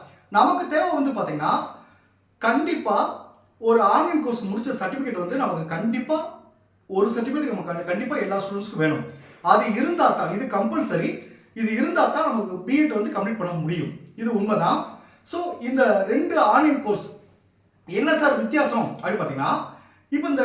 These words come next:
சென்ட்ரல் கவர்மெண்ட் இப்போ அனௌன்ஸ் பண்ணிருக்க ஆன்லைன் கோர்ஸ் வந்து பாத்தீங்கன்னா, நமக்கு வந்து எக்ஸாம் சென்டர் தனியா போடுவாங்க. நம்ம போய் தான் எக்ஸாம் அட்டெண்ட் பண்ற மாதிரி இருக்கும்.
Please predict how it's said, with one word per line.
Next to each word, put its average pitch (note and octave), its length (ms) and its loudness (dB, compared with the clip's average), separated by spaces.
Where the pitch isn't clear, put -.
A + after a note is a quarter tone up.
சென்ட்ரல் D#4 320 0
கவர்மெண்ட் A3 280 -2
இப்போ C#4 120 0
அனௌன்ஸ் D4 220 2
பண்ணிருக்க B3+ 280 0
ஆன்லைன் A3+ 240 2
கோர்ஸ் F3 180 -6
வந்து E3+ 200 -8
பாத்தீங்கன்னா, C3+ 340 -2
நமக்கு C#4+ 280 2
வந்து D4 180 -2
எக்ஸாம் G#3+ 360 2
சென்டர் A3+ 320 -2
தனியா C4+ 200 -2
போடுவாங்க. D3+ 420 -4
நம்ம B3+ 280 2
போய் D#4+ 300 2
தான் D#4 160 2
எக்ஸாம் C4+ 280 0
அட்டெண்ட் G3+ 220 -4
பண்ற D#3+ 140 -6
மாதிரி D#3+ 200 -4
இருக்கும். - 240 -12